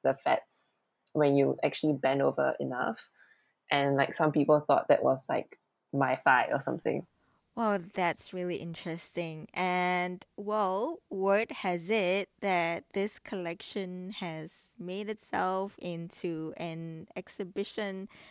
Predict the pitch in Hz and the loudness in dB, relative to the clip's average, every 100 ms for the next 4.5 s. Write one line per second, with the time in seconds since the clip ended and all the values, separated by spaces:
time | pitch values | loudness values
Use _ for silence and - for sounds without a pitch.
0 | - - - 240 220 214 185 175 175 170 | -20 -6 0 0 0 2 2 2 -2 -6
1 | - 180 165 170 156 - - 175 175 170 | -6 -4 -2 0 0 -2 -6 -4 -4 -2
2 | 165 170 226 - _ - 269 311 320 320 | -2 -2 -4 -8 _ 2 4 6 8 10
3 | 330 320 330 - _ _ _ _ _ _ | 10 8 4 -4 _ _ _ _ _ _
4 | _ _ _ - 262 | _ _ _ 8 8